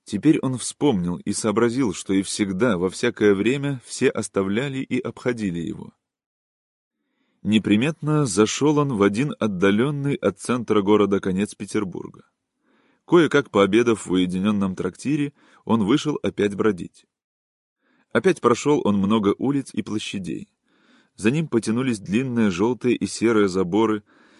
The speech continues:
стали встречаться совсем ветхие избенки вместо богатых домов, и вместе с тем колоссальные здания под фабриками, уродливые, почерневшие, красные, с длинными трубами. Всюду было безлюдно и пусто.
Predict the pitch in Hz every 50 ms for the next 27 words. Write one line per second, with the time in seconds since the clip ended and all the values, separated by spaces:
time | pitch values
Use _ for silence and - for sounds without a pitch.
0 | _ _ - - - 127 135 135 120 - - 143 127 110 - 147 151 - - -
1 | 131 - - 117 101 - - 143 139 113 87 101 127 - - - 113 113 107 -
2 | - 104 98 92 85 92 104 113 120 110 - 113 104 95 98 104 107 - - 104
3 | 98 95 98 92 107 104 - 98 95 87 101 101 98 101 98 92 - _ _ _
4 | _ _ _ _ _ _ _ _ 98 107 107 110 131 143 - - - 127 - -
5 | - - 147 156 156 139 - 117 120 113 - - 127 139 143 135 131 127 117 98
6 | 87 87 110 120 123 120 120 104 - 101 - - - - 98 104 101 98 95 -
7 | - 92 95 92 - - _ _ _ _ 104 110 107 98 98 104 98 92 90 92
8 | 87 90 87 85 - - 85 - - 95 95 95 95 104 110 95 - - - 98
9 | 92 90 - - 95 101 110 110 - - 98 95 92 90 82 87 87 98 113 107
10 | 101 104 101 104 98 - 98 95 104 104 101 98 98 92 87 _ _ _ _ _
11 | _ _ _ _ _ _ _ _ _ _ - - 156 151 160 147 117 95 110 131
12 | 139 131 107 110 120 104 95 92 104 135 151 135 131 135 - - 120 107 - 117
13 | 113 90 - - - - -